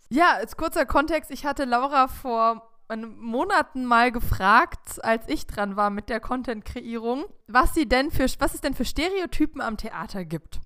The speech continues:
Und Laura hat dann, äh, die super Stereotypen ausgepackt aus dem Nähkästchen. Und soweit ich mich erinnere, hatten wir Typ Rampensau, wir hatten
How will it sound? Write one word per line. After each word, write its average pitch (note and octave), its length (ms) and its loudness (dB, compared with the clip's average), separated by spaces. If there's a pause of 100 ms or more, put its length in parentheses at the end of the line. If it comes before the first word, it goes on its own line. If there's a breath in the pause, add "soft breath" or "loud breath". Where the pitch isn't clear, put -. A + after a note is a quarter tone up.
(140)
Und G#3 180 -12
Laura A3 320 2
hat A3 160 -2
dann, G#3 300 0
äh, G3+ 280 -12
die G#3 280 -6 (260)
super G#3+ 460 4
Stereotypen A#3+ 560 -2
ausgepackt B3+ 680 0
aus B3+ 160 -2
dem C4 160 -8
Nähkästchen. D4+ 640 -4 (500 loud breath)
Und C#4+ 300 -2
soweit C4 420 0
ich C4+ 160 -2
mich B3+ 240 -6
erinnere, A#3 720 0
hatten A3+ 260 -2
wir G3+ 160 0
Typ - 440 4
Rampensau, A3+ 760 2 (680 loud breath)
wir G#3+ 260 0
hatten A#3+ 480 -4